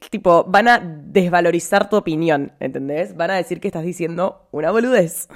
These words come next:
<laughs> Que puede ser igual, obvio. A ver, tenía, no sé, quince años, obviamente. Seguramente estaba diciendo muchas boludeces. Seguramente, pero quizás otras tenían un poco de sentido.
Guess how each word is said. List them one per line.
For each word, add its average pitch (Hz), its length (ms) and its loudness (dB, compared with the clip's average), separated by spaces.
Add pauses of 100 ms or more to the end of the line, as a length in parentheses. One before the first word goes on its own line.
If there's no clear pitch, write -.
<laughs> 247 640 -6 (200)
Que 208 100 6
puede 285 220 2
ser 247 300 4
igual, 175 240 2
obvio. 180 260 0
A 139 40 0
ver, 156 180 0
tenía, 151 340 -2
no 147 160 -6
sé, 147 340 -8 (120)
quince 170 320 -4
años, 156 280 -4
obviamente. 147 320 -6
Seguramente 160 540 0
estaba 143 300 -2
diciendo 160 360 -6
muchas 226 280 -10
boludeces. 131 680 -10 (800)
Seguramente, - 500 -14
pero - 160 -12
quizás 208 280 -10
otras - 380 -14 (260)
tenían 135 280 -8
un 139 140 -12
poco 143 160 -4
de 143 80 -4
sentido. 127 320 -12